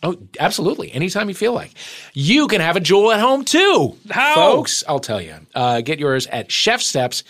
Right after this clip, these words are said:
Speaker 1: dot com slash Juul, J O U L E, and use the code HOMOPHILIA to get fifteen bucks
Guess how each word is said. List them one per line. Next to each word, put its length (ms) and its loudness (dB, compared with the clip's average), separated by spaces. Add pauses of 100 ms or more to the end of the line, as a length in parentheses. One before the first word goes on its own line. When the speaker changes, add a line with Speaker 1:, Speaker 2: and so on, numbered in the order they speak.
(320)
Speaker 1:
dot 240 0
com 380 -6
slash 400 -2
Juul, 400 -2
J 180 -4
O 40 0
U 200 -4
L 160 -2
E, 160 -8 (400)
and 80 -2
use 180 2
the 80 0
code 200 2
HOMOPHILIA 680 2
to 80 -10
get 160 -10
fifteen 640 -6
bucks 320 -4